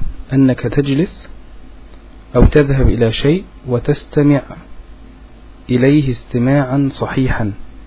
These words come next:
تركز في كل كلمة تقال وتفهم ما يقال.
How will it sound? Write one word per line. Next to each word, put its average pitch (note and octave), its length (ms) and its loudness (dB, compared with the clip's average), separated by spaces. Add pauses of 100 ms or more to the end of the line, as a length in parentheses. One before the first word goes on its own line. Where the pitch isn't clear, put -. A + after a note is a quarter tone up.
(340)
تركز B2 440 0
في - 220 -4
كل A#2+ 280 0
كلمة B2 360 0
تقال D#3 500 0 (3250)
وتفهم C3 580 6 (2250)
ما A2+ 160 0
يقال. G#2+ 460 0